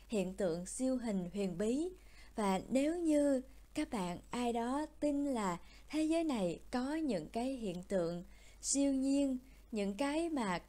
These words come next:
con người của chúng ta chưa có thể với chạm được, thì, ờ, quyển sách này là một quyển sách mà chúng ta có thể đọc để từ đó chúng ta tìm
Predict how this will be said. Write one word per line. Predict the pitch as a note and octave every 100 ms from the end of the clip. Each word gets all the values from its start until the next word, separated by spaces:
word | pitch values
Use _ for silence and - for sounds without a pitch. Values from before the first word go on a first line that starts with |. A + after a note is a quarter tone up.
| -
con | C4+ C4 B3+
người | G3+ F#3
của | G3+
chúng | C4 C#4
ta | C4+ B3 A#3 - - - -
chưa | D4 C#4+ C#4
có | D#4+
thể | - A3 E3
với | F#3+ B3+ C#4+
chạm | A#3+ F3 F#3+
được, | G3 F3+ - - - -
thì, | G#3+ G3 F#3+
ờ, | F#3 E3+ - -
quyển | G3 F#3
sách | D4 D4
này | B3+ G#3+ F3 E3 F3
là | F#3
một | E3+ -
quyển | F3+ F#3
sách | F3+ G3 B3
mà | F#3+
chúng | G3 A#3 B3+
ta | A#3 A3 G3+ - -
có | D4
thể | D4 G#3
đọc | G3+ F#3 - -
để | F#3+ D#3 D#3+ A3
từ | A3 F3+
đó | G3 G#3+ C#4+ D#4+ - - -
chúng | C#4
ta | C#4 A#3 G#3 G3 G3 G3 - -
tìm | G#3+ G3 F3+